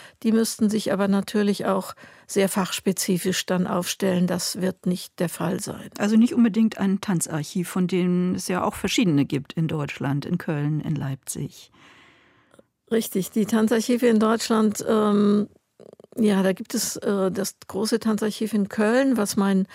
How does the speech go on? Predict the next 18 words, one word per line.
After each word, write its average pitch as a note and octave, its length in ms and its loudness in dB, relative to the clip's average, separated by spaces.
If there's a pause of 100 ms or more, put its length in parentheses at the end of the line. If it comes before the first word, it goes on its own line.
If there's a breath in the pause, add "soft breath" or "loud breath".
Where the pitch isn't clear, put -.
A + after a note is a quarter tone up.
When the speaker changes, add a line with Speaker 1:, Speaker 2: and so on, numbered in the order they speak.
(300 loud breath)
Speaker 1:
äh, A#3 140 -4
Lehrer G#3 460 2
Kurt G#3 240 -2
Peters A#3 360 0
damals, G#3+ 460 0
ähm, G#3+ 560 0
kreiert A3+ 560 -2
hat. A3+ 260 -2 (480 loud breath)
Ähm, G3+ 460 4 (360 loud breath)
die A3+ 100 6
müssten A#3 340 4
sich G#3 240 0
aber - 240 -2
auch - 260 2
um A3 200 2
eine G3+ 200 2
große, A3 640 2 (100)
ähm, G3 460 2